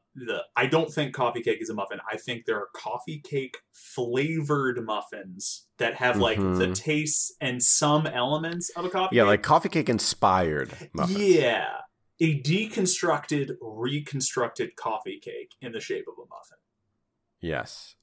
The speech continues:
Speaker 2: I agree. And, uh, frankly, what else would it be except a cake?
Speaker 1: Yeah. And this, I mean, this begs, this begs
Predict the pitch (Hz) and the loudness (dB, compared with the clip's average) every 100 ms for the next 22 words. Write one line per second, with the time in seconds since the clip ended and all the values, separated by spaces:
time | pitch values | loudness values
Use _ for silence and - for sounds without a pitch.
0 | - 85 82 76 78 78 58 - _ _ | -6 -4 -4 -2 -2 -2 -6 -10 _ _
1 | - 123 131 - _ _ - 80 - 147 | -4 0 0 -4 _ _ -14 -10 -2 0
2 | 294 - 101 - _ _ - 90 175 - | 0 0 -2 -2 _ _ -6 2 2 4
3 | 120 156 - 82 80 104 127 117 - - | 2 2 -2 -6 2 4 4 4 0 -2
4 | - - _ _ _ - 107 - 113 127 | -4 -12 _ _ _ -4 -2 2 2 2
5 | - 160 - - 139 - - _ _ _ | 2 0 -2 -4 -4 -4 -12 _ _ _
6 | _ _ _ _ - 143 135 131 _ _ | _ _ _ _ 2 2 2 -6 _ _
7 | _ _ 185 180 180 - - - _ _ | _ _ 8 8 10 6 4 -2 _ _
8 | _ - 156 151 147 143 135 110 - 131 | _ -4 2 4 4 2 -2 -8 -2 4
9 | 131 139 135 - - _ 147 135 147 143 | 6 6 4 -2 -2 _ -8 4 6 4
10 | 123 - 123 123 127 127 120 110 - - | 0 2 4 6 8 8 6 4 -4 -4
11 | - - | -4 -6